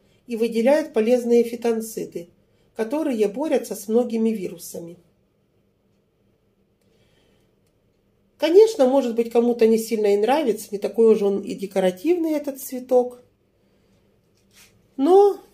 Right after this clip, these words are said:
не знаю, мне он очень нравится, и я считаю, что это растение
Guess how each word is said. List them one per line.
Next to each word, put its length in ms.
не 140
знаю, 300
мне 140
он 120
очень 260
нравится, 520
и 140
я 160
считаю, 500
что 440
это 300
растение 920